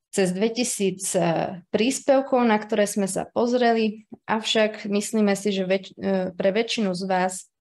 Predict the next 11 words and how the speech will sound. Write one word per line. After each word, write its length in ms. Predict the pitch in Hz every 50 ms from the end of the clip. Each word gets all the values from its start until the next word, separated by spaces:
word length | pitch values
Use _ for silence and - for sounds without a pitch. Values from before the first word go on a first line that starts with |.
| _ -
je 80 | 202
efekt 480 | 202 - - 202 196 196 - 196 190 190
z 160 | - - -
toho 160 | 196 190 190
prispievania 800 | 180 - 190 190 190 - - 214 202 190 190 185 180 175 170 - - _ _ - _ _ _
mizivý. 640 | - 202 202 196 185 190 190 180 165 160 160 - -
A 160 | - - 233
to 160 | 233 254 247
kvôli 400 | 247 - 220 226 214 180 170 175
tomu, 480 | - 175 175 175 175 175 170 175 - _ _ _ _ _ _ _ _ _ _ _ _ _ _ _ _ _ _
e, 160 | - 208 190